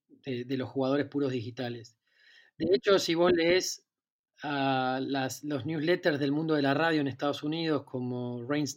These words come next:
Rain News o Inside, Inside Radio,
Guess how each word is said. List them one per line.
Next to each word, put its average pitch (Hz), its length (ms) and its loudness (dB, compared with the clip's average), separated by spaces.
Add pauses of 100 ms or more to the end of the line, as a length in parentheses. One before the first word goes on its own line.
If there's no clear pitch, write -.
(220)
Rain 156 380 2
News 160 540 -2
o 139 220 0
Inside, 143 640 -2 (100)
Inside 139 560 -2
Radio, 143 560 2